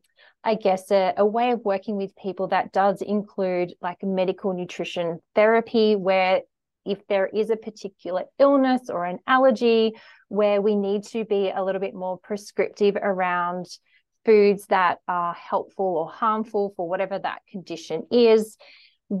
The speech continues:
it, that's more around, I guess, the specifics of types of food, whereas probably intuitive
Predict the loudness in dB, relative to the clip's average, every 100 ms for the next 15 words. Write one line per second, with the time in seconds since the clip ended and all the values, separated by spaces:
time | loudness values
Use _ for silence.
0 | -8 _ 4 4 4 0 0 -2 0 2
1 | 2 0 0 -2 -2 -4 -6 -8 -6 -8
2 | -8 -14 -14 -12 -10 -2 2 2 0 -2
3 | -2 -2 -10 -20 -10 -8 -8 _ -8 -4
4 | -2 4 4 4 2 4 6 2 -4 -4
5 | -2 0 -2 -2 -4 -4 -4 -2 0 -2